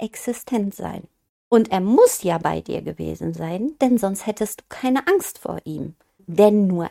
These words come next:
er kann das bei dir auslösen. Der Slenderman hat eine sehr große Anhängerschaft. Und es gibt Leute, die behaupten, dass er gar nicht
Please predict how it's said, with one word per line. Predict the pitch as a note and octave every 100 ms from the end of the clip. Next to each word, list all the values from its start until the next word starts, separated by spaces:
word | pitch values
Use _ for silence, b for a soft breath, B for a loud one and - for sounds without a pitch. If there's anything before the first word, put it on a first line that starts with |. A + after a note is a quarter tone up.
| _
er | - C4 E4 F4+ -
kann | - A#3
das | G#3 A#3+ -
bei | - G3+
dir | G#3 A3 G#3
auslösen. | G3+ F3 - - - - - _ _ _ _ -
Der | F#3
Slenderman | - A#3 C#4+ C4+ B3+ B3+ A#3+
hat | A3 G#3+ -
eine | G3 G3 F#3+ _ -
sehr | F3 E3+ G#3 A3
große | F#3 - G3 - -
Anhängerschaft. | E3 D#3+ D3 - - - - -
Und | G#3 G#3
es | G#3+
gibt | - B3+ A3+
Leute, | A#3 B3 E4+ D#4+
die | A#3+
behaupten, | G3+ F#3 G3+ B3 - A#3+ A#3 A#3 b b b b _ _ _
dass | - G#3 A3
er | - G3+
gar | G3 G3 G#3
nicht | A#3 A#3 - - -